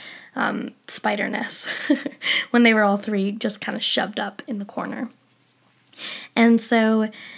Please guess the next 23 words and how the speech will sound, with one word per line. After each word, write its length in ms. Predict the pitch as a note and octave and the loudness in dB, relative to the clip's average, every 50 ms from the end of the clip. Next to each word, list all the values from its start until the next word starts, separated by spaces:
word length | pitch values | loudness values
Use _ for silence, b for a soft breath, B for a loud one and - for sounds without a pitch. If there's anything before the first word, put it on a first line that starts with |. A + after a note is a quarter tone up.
| B B B | B B B
it 60 | - - | -2 0
was 120 | D4+ D4+ | 2 2
around 320 | D#4+ E4 F4 F4 F4+ F4+ | 2 2 2 0 0 -2
probably, 1300 | D#4+ - - - B3 A#3+ A#3+ B3 B3+ C4+ C#4 D4 D#4 D#4+ E4 D#4+ D#4+ - D#4+ - _ - D#4+ E4 F4+ F4+ F4+ | -4 -6 -2 2 4 4 6 6 6 6 6 6 4 2 0 0 -2 -6 -10 -8 _ -2 0 0 0 0 -2
like, 240 | F4+ F4+ F4 E4+ E4+ | -2 -2 -4 -4 -2
midnight. 800 | F4 C#4 A#3+ A#3+ A#3 A#3 A#3+ B3+ C4+ C#4 D4 D#4+ E4 E4+ F4 F#4 G#4 A4+ A#4+ A#4 A#4 A#4 A#4+ C5 - | 0 2 2 4 4 2 2 0 0 -2 -2 -2 -2 -4 -6 -8 -10 -10 -10 -10 -10 -10 -8 -6 -4
I, 200 | - - G#4 G#4+ - | -4 -4 -4 -4 -4
I 100 | - D#5 - _ _ _ - | -8 -8 -8 _ _ _ -2
don't 260 | D4+ D4+ D#4 E4 D#4+ | 0 0 0 0 0
remember 300 | D#4 D#4+ D#4 D4+ D#4 D#4 | 0 0 0 2 2 0
this 200 | B3+ B3+ B3+ - | 0 0 0 0
night 160 | C#4+ C#4+ C4+ | 0 0 0
very 200 | B3+ A#3+ A#3+ A3+ | 2 0 0 2
well, 260 | G#3+ A3 A#3+ B3 A#3+ | 2 2 2 2 2
and 80 | A3+ G#3 | 2 0
I 80 | G#3 G3+ | 0 -4
can't 260 | G3+ - - D4 C#4+ | -4 -4 -4 -2 0
really 200 | C4+ B3 A#3 A3+ | 2 2 2 2
remember 560 | A3 G#3+ G#3+ A3 A#3 A#3 G#3+ G#3 G3+ G3 G3+ B B B B B B B - | 2 2 2 2 2 2 2 0 0 -2 -4 B B B B B B B -2
when 340 | - A3+ A3 A3+ A3+ A3+ A3+ | 0 2 4 4 4 4 4
I 140 | A3 G#3 G3+ | 2 0 -2
fell 240 | - - G#3 G3 | -4 -4 -4 -4
asleep, 640 | G3 - - - - - C#4 C4+ B3+ A#3 G#3+ A3 | -4 -6 -8 -8 -4 0 2 4 4 2 2 -2